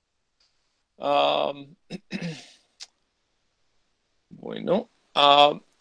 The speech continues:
y vamos a mirar la, la, la función de esta estructura. Ah, esta estructura, ah, tiene dos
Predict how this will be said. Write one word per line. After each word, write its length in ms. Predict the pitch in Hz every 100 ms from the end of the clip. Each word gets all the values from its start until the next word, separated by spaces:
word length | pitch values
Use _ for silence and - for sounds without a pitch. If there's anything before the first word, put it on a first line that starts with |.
| _ _ _ - _ _
y 200 | 269 190 196
vamos 680 | 214 214 247 214 - - -
a 60 | -
mirar 520 | 208 185 202 208 220 208
la, 180 | 202 175 -
la, 1040 | 180 185 196 170 160 - 156 151 147 151
la 200 | 165 156
función 720 | 147 214 208 196 190 202 190 165
de 180 | 156
esta 260 | 156 - 147
estructura. 680 | 143 - 143 - 135 107 98 _ _ _ _ - - _ _ _
Ah, 440 | 156 147 143 143 180
esta 240 | 202 220
estructura, 800 | 202 202 - 202 208 208 196 - _
ah, 240 | 156 147
tiene 320 | - 214 190
dos 640 | 165 202 220 - - -